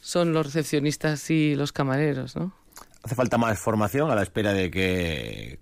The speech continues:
Speaker 2: cuaje esa, esa idea de, de la F P dual, que es más a medio largo plazo que a corto? ¿Hace falta formación inmediata en el sector?
Speaker 1: Hombre, sería ba-, muy importante, sobre todo gente que esté interesada en formarse.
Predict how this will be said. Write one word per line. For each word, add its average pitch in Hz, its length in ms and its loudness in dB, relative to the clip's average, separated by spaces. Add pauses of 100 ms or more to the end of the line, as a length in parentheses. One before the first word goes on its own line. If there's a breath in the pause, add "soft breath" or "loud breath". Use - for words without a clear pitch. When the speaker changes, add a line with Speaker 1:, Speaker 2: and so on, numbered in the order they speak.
Speaker 2:
cuaje 107 380 0
esa, 87 400 -2
esa 104 140 -2
idea 104 240 2
de, 90 280 0
de 92 100 0
la 95 100 2
F 101 180 -2
P 95 280 0
dual, 98 320 2
que 85 200 0
es - 280 -6 (120)
más 95 320 0
a 95 80 0
medio 95 420 4
largo 95 320 2
plazo 104 320 2
que 95 80 0
a 92 80 2
corto? 110 320 0
¿Hace 127 160 2
falta 123 480 4
formación 123 560 2
inmediata 104 720 4
en 98 120 0
el 98 100 0
sector? 101 340 -2 (300 loud breath)
Speaker 1:
Hombre, 160 240 2
sería 147 340 2
ba-, 151 180 0 (140)
muy 170 120 2
importante, 151 580 0
sobre 139 160 -2
todo 156 120 0
gente 160 320 0
que 165 100 -2
esté 160 120 -2
interesada 156 440 2
en 156 80 2
formarse. 143 540 -4